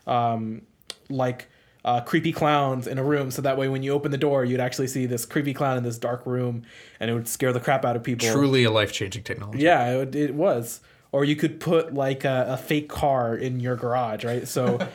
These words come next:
Speaker 2: <laughs>
Speaker 1: if you can't afford a
Speaker 2: I mean,
Speaker 1: Tesla, you can put a Tesla in your garage.
Speaker 2: when it comes to dumb applications, like, in my class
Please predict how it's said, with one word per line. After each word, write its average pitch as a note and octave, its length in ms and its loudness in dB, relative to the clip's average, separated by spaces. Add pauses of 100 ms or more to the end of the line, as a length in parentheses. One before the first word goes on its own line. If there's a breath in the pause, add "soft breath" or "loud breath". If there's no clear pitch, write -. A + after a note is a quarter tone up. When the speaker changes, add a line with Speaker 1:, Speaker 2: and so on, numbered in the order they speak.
Speaker 2:
<laughs> - 180 -18
Speaker 1:
if C#3+ 120 2
you D#3+ 100 4
can't E3+ 180 6
afford E3+ 300 4
a - 20 6
Speaker 2:
I C#3 40 0
mean, B2+ 60 -2
Speaker 1:
Tesla, C#3 400 2
you C3 120 0
can C3 160 -4
put C#3 320 -2
a C#3 60 0
Tesla C3+ 380 0
in B2 80 -2
your B2 120 -4
garage. A#2+ 480 -2
Speaker 2:
when C3+ 100 2
it C3 40 0
comes C#3+ 180 0
to D3 80 0
dumb B2 200 2
applications, A2+ 600 -2
like, G#2+ 140 -2
in A#2 60 0
my A2 120 4
class A2+ 580 0